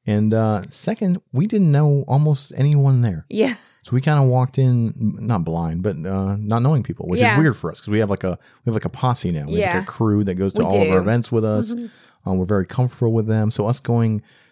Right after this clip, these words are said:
Speaker 1: to, s-, to essentially a stranger's house and meeting a
Speaker 2: Mm-hmm.
Speaker 1: bunch of strangers, um, was a new thing for us.
Speaker 2: But very fun.
Speaker 1: Very fun. But
Speaker 2: Yeah.
Speaker 1: before we get into that and tell all the titillating tales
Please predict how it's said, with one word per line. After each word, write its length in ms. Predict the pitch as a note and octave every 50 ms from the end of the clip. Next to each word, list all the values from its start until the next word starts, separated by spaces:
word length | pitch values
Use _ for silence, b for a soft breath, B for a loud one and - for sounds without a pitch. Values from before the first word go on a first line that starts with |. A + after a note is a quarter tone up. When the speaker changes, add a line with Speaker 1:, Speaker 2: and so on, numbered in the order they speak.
| b _
Speaker 1:
to, 100 | - G2+
s-, 160 | - - - - _
to 340 | - - G2 F#2 F2+ E2+ C#2+ - _ -
essentially 360 | - - - A#2+ C#3 - D3
a 40 | A#2+
stranger's 520 | - - - F2 G2+ C#3+ E3 F3 C3 - -
house 300 | - - - A#2 - -
and 80 | A2+ A2
meeting 200 | A2+ A2+ A#2+ A2+
a 20 |
Speaker 2:
Mm-hmm. 40 | G#2
Speaker 1:
bunch 200 | A2 A#2+ C3 -
of 80 | A#2 -
strangers, 560 | - - G#2+ C#3+ E3+ D3 A2 G2+ A2 A#2 - b b b b b b b b -
um, 220 | A#2+ A2+ A2+ A2 A2+
was 140 | A2+ G#2+
a 40 | G#2+
new 140 | A#2 A#2+ A#2
thing 160 | - B2 B2
for 200 | A#2 - G2+ -
us. 200 | - - - - _ _ _ _ _ - - - -
Speaker 2:
But 220 | A#3 D4+ E4 C#4+
very 300 | C#4 E4 E4 F#4 G#4+ G#4+
fun. 440 | - - - G#3 G3+ F#3 - - F#3+ - - -
Speaker 1:
Very 560 | G#2 G2 G#2 G#2 A2 A2 A2 G#2+ G#2+ G#2 G#2
fun. 320 | - - - F#2+ F2 E2 E2
But 120 | - A#2+ C#3
Speaker 2:
Yeah. 40 | D3
Speaker 1:
before 460 | C3+ C3 - - D3+ D#3 E3+ F#3+ G3+
we 140 | G3+ G3+ F#3+
get 200 | D#3 C3 C3 B2+
into 380 | C3 B2+ B2+ B2 - - B2+ A2
that 540 | F#2+ - F#2 F2 D2+ B1+ - G#2+ B2 - b b b b b b
and 120 | A2 G2+
tell 220 | - - A#2 G#2 G2+
all 180 | D2+ G2+ A#2
the 100 | B2 B2+ A#2+
titillating 580 | - - - C#3 C3 A#2+ A#2 A2+ A2 G#2+ G2+
tales 560 | - - - G#2 G2 F2 - - F2+ - -